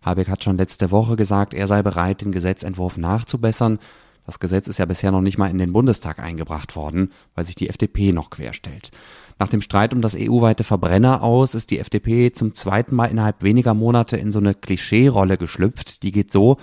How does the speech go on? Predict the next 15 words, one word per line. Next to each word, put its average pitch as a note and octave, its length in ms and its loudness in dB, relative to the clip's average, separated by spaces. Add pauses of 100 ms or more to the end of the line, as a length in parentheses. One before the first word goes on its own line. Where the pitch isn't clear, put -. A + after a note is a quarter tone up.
(380)
Statt - 380 -4
eine G2 220 0
mutige A2 400 2
Klimapolitik A2+ 800 -2
zu - 80 -6
unterstützen, G#2 720 -4
klammern A#2+ 300 2
sich B2 100 -6
die A2+ 140 -4
Liberalen G2+ 500 0
an G#2 120 -6
den G#2 120 0
fossilen A2+ 560 2
Status F#2 560 -6
quo. F2 300 -6